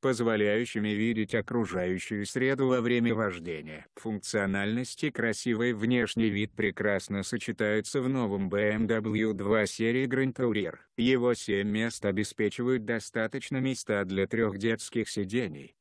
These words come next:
так что вы можете перенести всю свою семью в новый мир приключений. Если семи сидений недостаточно, багажник вмещает пятьсот шестьдесят литров,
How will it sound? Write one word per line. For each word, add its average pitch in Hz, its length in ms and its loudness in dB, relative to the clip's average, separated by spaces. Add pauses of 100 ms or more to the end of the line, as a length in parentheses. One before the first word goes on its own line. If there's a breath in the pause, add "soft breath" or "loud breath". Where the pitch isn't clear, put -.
так 127 240 0
что 120 280 2
вы 110 120 2
можете 110 400 -2
перенести 101 600 -2
всю 104 260 -6
свою 87 320 -2
семью 104 480 -2
в 113 80 0
новый 107 380 2
мир 117 260 2
приключений. 80 960 -4
Если 135 480 0
семи 107 380 0
сидений 107 500 0
недостаточно, 95 960 -4 (180)
багажник 101 720 -2
вмещает 85 640 -2
пятьсот 113 460 0
шестьдесят 98 680 -2
литров, 107 400 -4